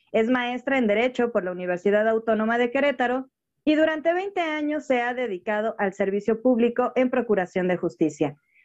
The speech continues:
Desde secundaria le ha gustado escribir artículos pequeños, pero su gusto por crear historias infantiles surgió en el año dos mil trece, cuando nació su pequeña hija, a quien le fascina contarle nuevas historias,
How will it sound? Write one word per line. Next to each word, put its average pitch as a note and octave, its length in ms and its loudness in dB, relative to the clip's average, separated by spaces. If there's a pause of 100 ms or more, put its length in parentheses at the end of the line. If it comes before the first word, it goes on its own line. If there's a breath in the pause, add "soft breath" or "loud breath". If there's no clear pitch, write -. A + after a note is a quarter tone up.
Desde A#3+ 320 2
secundaria D#4 720 0
le B3+ 140 0
ha C#4 140 -2
gustado C4+ 340 0
escribir A3+ 400 2
artículos A3+ 540 -2
pequeños, D4+ 520 -2
pero G3 220 0
su G3+ 160 0
gusto C4+ 360 0
por G3+ 140 -4
crear G#3+ 220 -2
historias G#3 420 -2
infantiles C4 680 -2 (300)
surgió D#4 380 2
en E4 100 2
el B3 140 2
año A#3+ 240 0
dos F#3+ 180 -2
mil G3 220 0
trece, D#3+ 420 -4 (160)
cuando E3+ 300 -2
nació F3+ 340 0
su A3+ 180 0
pequeña F#3+ 500 2
hija, C#4+ 320 -2 (320)
a B3 100 -2
quien C4 180 -2
le C4 80 -2
fascina E4 420 2
contarle A#3 440 -2
nuevas G#3+ 340 -2
historias, E3+ 580 -4